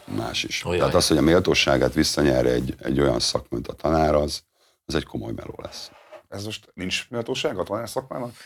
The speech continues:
Speaker 2: Hát nincs. A feleségem gyerekei, ugye, kettő középiskolás, a harmadik az, az egyetemre jár, hát én ezt élesbe láttam, hogy mit
Speaker 1: Mondjuk azt, hogy van mit javítani rajta.
Speaker 2: Na igen, itt akkor nagyon udvariasak és
Speaker 3: Hát,
Speaker 2: piszkok
Speaker 3: ne legyünk
Speaker 2: voltak.
Speaker 3: udvariasak, nem, ez nem az a műsor.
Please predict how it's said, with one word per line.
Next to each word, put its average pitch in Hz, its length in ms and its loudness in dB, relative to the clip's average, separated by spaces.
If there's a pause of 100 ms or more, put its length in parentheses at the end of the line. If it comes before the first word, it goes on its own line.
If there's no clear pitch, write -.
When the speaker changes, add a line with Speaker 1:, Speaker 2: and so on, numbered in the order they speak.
(140)
Speaker 2:
Hát - 180 -20
nincs. 80 260 -6
A 101 40 -2
feleségem 107 540 2
gyerekei, 101 380 2
ugye, 95 180 2
kettő 95 320 -2
középiskolás, - 920 4
a - 80 -12
harmadik 82 520 -6
az, - 320 -10
az 85 140 -18
egyetemre 98 500 -6
jár, 98 220 -4
hát 95 180 -6
én 101 120 -4
ezt 98 200 -8
élesbe 71 440 -6
láttam, - 320 -14
hogy - 160 -16
mit - 200 -20
Speaker 1:
Mondjuk 117 220 4
azt, 98 120 2
hogy 76 120 4
van 90 160 6
mit 65 180 2
javítani 60 460 -4
rajta. - 160 -10
Speaker 2:
Na 135 240 0
igen, 90 280 2
itt 98 160 -8
akkor 104 180 -4
nagyon 82 220 2
udvariasak 78 520 -4
és - 60 -6
Speaker 3:
Hát, - 100 -8
Speaker 2:
piszkok 85 180 0
Speaker 3:
ne 104 60 6
legyünk 92 200 4
Speaker 2:
voltak. 85 160 0
Speaker 3:
udvariasak, 90 280 2
nem, 95 200 -2
ez 95 120 -4
nem 92 140 -2
az 78 100 -4
a 82 60 -4
műsor. 82 400 -8